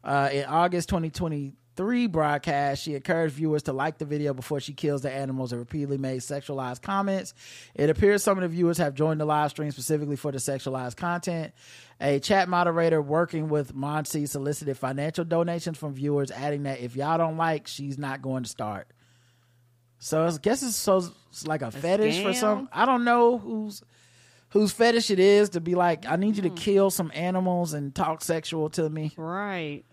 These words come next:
Speaker 1: Um, when questioned by the police, she reportedly confessed to harming the animals. When each of the videos was played in Monsi's presence, she became visibly upset and requested that it be turned off. Uh, she was charged with four aggravated cruelty to animal counts and booked into the Delaware County Prison,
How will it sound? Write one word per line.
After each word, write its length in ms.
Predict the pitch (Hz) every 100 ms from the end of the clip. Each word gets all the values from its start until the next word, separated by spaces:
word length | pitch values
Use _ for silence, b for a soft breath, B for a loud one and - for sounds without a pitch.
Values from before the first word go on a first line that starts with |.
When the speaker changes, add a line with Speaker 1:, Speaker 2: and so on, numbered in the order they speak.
| B B B -
Speaker 1:
Um, 600 | 160 160 160 151 147 127 _
when 240 | 147 170 165
questioned 400 | 220 233 220 208
by 160 | 196
the 80 | 190
police, 500 | 175 165 180 196 190
she 220 | - 180
reportedly 420 | 165 208 180 180
confessed 400 | 160 143 180 175 -
to 60 |
harming 240 | 151 156 143
the 100 | 127
animals. 440 | 175 180 175 175 B B B B
When 480 | - 160 160 156 151 -
each 260 | 190 -
of 80 | 202
the 80 | 175
videos 380 | 180 175 170 147
was 100 | 139
played 520 | - 165 160 156 139
in 140 | 139
Monsi's 520 | 139 156 160 165 147
presence, 340 | - 190 180 175
she 100 | 170
became 360 | 156 180 151
visibly 380 | 139 160 156 156
upset 320 | 143 - 151
and 80 | 139
requested 380 | 135 170 143 135
that 120 | 131
it 80 | 127
be 100 | 127
turned 380 | 123 135 123 117
off. 340 | 107 85 - _ b b b b b _
Uh, 600 | 135 143 143 139 139 139
she 140 | 131 165
was 140 | 151
charged 260 | - 190 175
with 80 | 151
four 200 | 175 175
aggravated 380 | 165 165 156
cruelty 380 | - 170 160 160
to 100 | 143
animal 300 | 135 151 139
counts 320 | 131 151 143 135
and 240 | 123 131
booked 220 | 123 147
into 240 | 139 131 131
the 220 | 123 113
Delaware 420 | 113 135 143 135
County 300 | 131 143 123
Prison, 420 | 127 185 175 170